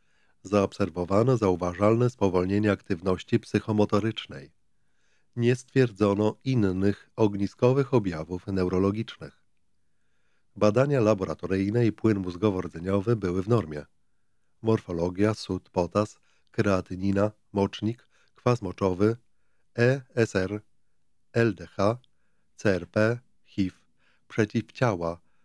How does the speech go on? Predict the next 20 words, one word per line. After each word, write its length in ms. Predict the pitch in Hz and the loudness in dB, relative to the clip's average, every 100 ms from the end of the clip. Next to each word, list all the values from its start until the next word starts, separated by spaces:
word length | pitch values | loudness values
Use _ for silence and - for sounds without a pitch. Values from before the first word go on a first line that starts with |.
| _ | _
antytrombinowe 1300 | 123 123 123 104 95 90 - 104 98 92 101 107 87 85 | 0 0 2 0 0 -6 -4 0 0 0 2 4 2 -4
trzy, 440 | - - 110 110 - _ _ _ _ | -10 -2 0 0 -2 _ _ _ _
stężenie 600 | - 110 104 110 120 104 | -2 0 2 2 2 0
glukozy 600 | 92 87 - 104 98 101 | -2 -4 0 0 2 0
we 140 | 101 | 0
krwi, 640 | - 95 98 92 95 98 - _ _ _ _ - | -2 -2 0 0 -2 -4 -6 _ _ _ _ -2
aminotransferazy, 1500 | 107 113 123 95 - 104 101 95 - 87 92 92 104 107 - _ _ _ _ | 0 2 2 0 0 0 0 -2 -6 -4 -2 0 0 0 -4 _ _ _ _
G 240 | 104 110 101 | -2 0 0
G 260 | 98 92 | 0 -2
T 200 | - 104 | -2 -4
P, 380 | - 101 101 104 _ _ _ - | -2 0 0 0 _ _ _ -2
mocz, 440 | 104 104 - - _ _ _ - | 2 2 0 -12 _ _ _ -2
T 140 | 117 | 0
S 200 | 95 - | 0 -4
H, 300 | - 90 92 _ _ _ _ _ _ 107 | 0 0 0 _ _ _ _ _ _ -4
witamina 580 | 101 104 104 107 98 | -2 0 0 0 -2
B 120 | 82 85 | -4 -6
dwanaście, 760 | 90 92 101 - - 110 104 - _ _ _ _ _ _ _ _ _ | -4 0 0 -2 -6 -4 -4 -6 _ _ _ _ _ _ _ _ _
troponina 840 | - 113 123 123 98 92 104 85 76 | -2 2 2 0 -2 -2 -2 -4 -12
T. 320 | - 87 | -8 -8